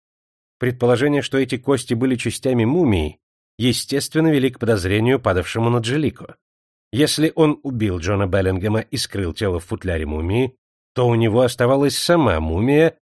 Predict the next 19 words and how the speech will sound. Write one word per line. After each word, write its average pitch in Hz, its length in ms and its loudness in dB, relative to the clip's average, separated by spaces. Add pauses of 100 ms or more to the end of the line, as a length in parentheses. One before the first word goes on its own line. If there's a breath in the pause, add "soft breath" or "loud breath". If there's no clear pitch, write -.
(180)
и 110 60 0
эта 127 260 0
мумия 147 380 4
подверглась 143 680 0
влиянию 147 500 2
воздуха 98 680 -2 (200)
и 123 80 0
неосторожного 107 680 0
с - 100 -6
ней 117 160 2
обращения. 123 680 -4 (720)
Интересно, 135 560 2
что 147 200 -2
среди 127 320 2
останков 151 600 0
не 147 100 0
хватало 117 440 0
безымянного 104 680 0
пальца. - 560 -10